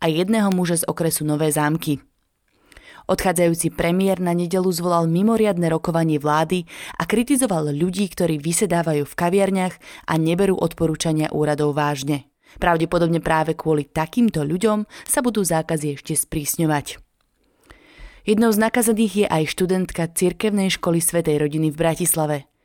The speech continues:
Žiaci aj všetci zamestnanci musia dodržiavať štrnásťdennú karanténu.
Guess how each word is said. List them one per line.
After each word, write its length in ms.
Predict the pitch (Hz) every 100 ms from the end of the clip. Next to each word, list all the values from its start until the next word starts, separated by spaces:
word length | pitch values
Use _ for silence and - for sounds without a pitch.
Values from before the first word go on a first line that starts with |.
| _ _ -
Žiaci 480 | 160 175 165 165 226
aj 160 | 180 175
všetci 260 | 180 165 156
zamestnanci 640 | 160 185 208 - 202 190 202 -
musia 300 | 214 - 214
dodržiavať 640 | 170 185 180 180 165 165
štrnásťdennú 760 | - - 180 180 170 160 156 151
karanténu. 680 | 165 151 160 165 156 147